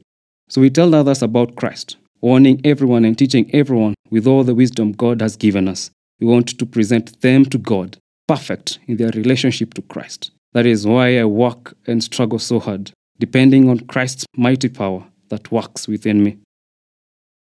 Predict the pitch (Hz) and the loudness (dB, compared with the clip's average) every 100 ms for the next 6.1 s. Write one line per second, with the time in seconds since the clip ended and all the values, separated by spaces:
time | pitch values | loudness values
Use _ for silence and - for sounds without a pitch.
0 | _ _ - 120 127 127 104 - - _ | _ _ -2 0 2 0 -2 -6 -12 _
1 | - 113 117 - 110 - _ _ _ _ | -10 -6 -6 -4 -6 -8 _ _ _ _
2 | _ _ _ - 127 135 151 139 131 135 | _ _ _ -2 2 2 4 2 2 4
3 | 135 135 135 135 131 120 110 104 131 123 | 4 4 0 0 0 0 -4 -4 -4 0
4 | 117 110 - 117 110 120 110 110 - 107 | 0 -2 -4 -4 0 0 0 -4 -6 -8
5 | 107 131 117 - 117 107 104 - 120 101 | -6 -4 -4 -6 -8 -6 -6 -2 0 0